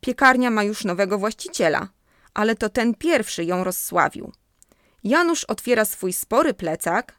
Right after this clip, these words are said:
by schować chleb, a w zamian z przepastnych kieszeni wyjmuje książkę.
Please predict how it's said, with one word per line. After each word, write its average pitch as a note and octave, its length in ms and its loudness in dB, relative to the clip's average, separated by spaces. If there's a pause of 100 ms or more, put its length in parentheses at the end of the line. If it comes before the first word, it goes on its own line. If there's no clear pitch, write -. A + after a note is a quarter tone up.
(140)
by G3+ 120 -4
schować G#3 440 -2
chleb, - 380 -4 (500)
a F#3 120 6
w F3+ 80 -4
zamian G#3 460 2
z - 100 -8
przepastnych B3 720 -4
kieszeni G3+ 540 -2
wyjmuje G#3+ 420 0
książkę. F3 580 -4